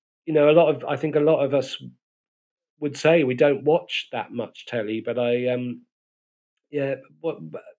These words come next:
always a, always a movie to find, and, you know, just everything really, bit, bit, bit of everything, Lucy, I guess.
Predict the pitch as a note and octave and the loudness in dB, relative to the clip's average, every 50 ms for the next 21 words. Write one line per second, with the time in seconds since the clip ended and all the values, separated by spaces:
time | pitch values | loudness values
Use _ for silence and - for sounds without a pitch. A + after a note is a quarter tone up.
0 | _ _ E3+ E3 E3 D#3 C3 D3 C#3+ C#3+ - - D#3+ D#3 D3+ C3+ C#3+ C#3 C#3 C#3 | _ _ 0 2 2 4 4 2 0 0 -2 2 2 4 4 4 4 4 4 4
1 | C#3 B2+ C3 B2 B2 - B2+ - - C3+ C3 B2+ B2+ B2+ B2 A#2+ A#2+ A2+ A#2 A2+ | 2 2 -2 -4 -6 -10 -10 -6 -2 0 2 2 2 0 0 -2 -2 -2 -2 -6
2 | G#2+ A2 _ _ _ _ _ _ _ _ _ _ _ _ _ _ _ _ - C#3+ | -10 -12 _ _ _ _ _ _ _ _ _ _ _ _ _ _ _ _ -4 -2
3 | C3 A#2+ A2 G#2+ G#2+ G#2+ - _ _ _ _ _ _ _ _ _ _ _ - A#3 | -2 0 -2 -2 -4 -6 -12 _ _ _ _ _ _ _ _ _ _ _ -10 -8
4 | G#3+ - F3 F3+ G3 B3 A#3+ A#3+ F3 A2+ F2 F2+ G#2 A2+ F#2+ G#2 B2 B2+ B2 - | 0 2 2 4 4 2 -2 -2 -4 -6 -6 -6 -8 -8 -6 -6 -6 -6 -4 -2
5 | - - - - G3 F#3+ F3+ - - - A#3+ A#3 A3 G3+ G3 F#3 D#3+ D#3+ C3+ - | -2 -4 0 2 2 2 2 -2 -2 2 4 6 6 6 6 4 4 2 -2 -2
6 | - A2+ G#2+ G#2+ - A2 A2 G#2 - - G#2+ G#2 G#2+ G#2 B2 C#3+ D#3 D3+ - - | -4 -6 -6 -6 -6 -6 -6 -6 -6 -6 -6 -6 -4 -4 -6 -6 -6 -8 -12 -18
7 | - - | -20 -20